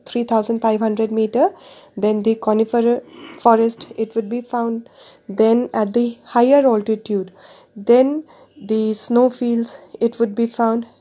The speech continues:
So after that, there would be the, uh, tree line, like none of the trees it would be found, but only the mosses and the lichens that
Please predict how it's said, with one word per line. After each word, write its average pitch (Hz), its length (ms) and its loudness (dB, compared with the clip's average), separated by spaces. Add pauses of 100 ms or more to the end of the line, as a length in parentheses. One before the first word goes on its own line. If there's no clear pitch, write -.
(420)
So - 180 -6
after 226 300 2
that, 254 320 -2
there 233 180 2
would 220 160 -4
be 214 100 -4
the, 269 280 0 (500)
uh, 180 500 -4 (600)
tree 254 200 0
line, 190 300 -4
like 202 300 -4
none 208 240 0
of 208 140 -2
the 214 80 -2
trees 208 320 -4
it 214 180 -6
would 208 140 -6
be 214 100 -2
found, 254 300 -2 (100)
but 208 240 -2
only 202 240 -2
the 208 140 -4
mosses 202 340 -6
and 202 180 -4
the 202 80 -6
lichens 202 460 -6
that 185 240 -8